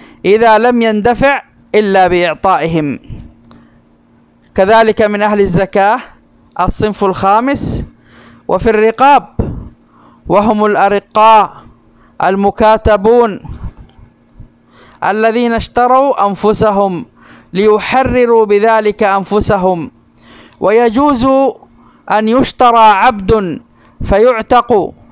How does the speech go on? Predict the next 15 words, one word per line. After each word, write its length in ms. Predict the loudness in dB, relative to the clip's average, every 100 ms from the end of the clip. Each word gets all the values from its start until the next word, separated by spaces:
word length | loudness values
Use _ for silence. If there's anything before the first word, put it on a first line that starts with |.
| -20 -6
وأن 300 | 0 2 2
يفك 480 | 0 0 -2 -2 -2
بها 380 | 0 0 2 2
مسلم 520 | 0 -2 -2 0 0
من 380 | -2 -2 -2 -2
الأسر، 680 | -2 -2 -4 -2 -2 -4 -6 _ -20 -20 -10
لأن 400 | -2 0 0 0
هذا 480 | 0 0 0 2 0
داخل 600 | 2 0 0 0 0 0
في 200 | 0 -2
عموم 580 | 0 0 0 0 -2 -6 -10 -6
الرقاب. 800 | -4 -2 -2 0 2 2 0 -6 -8 -20 _ _ _ _ _ _ -20 -20 -8 0
وأما 380 | 2 2 2
الصنف 360 | 0 -2 -4 -2
السادس 880 | -2 0 0 0 -2 -2 -4 -6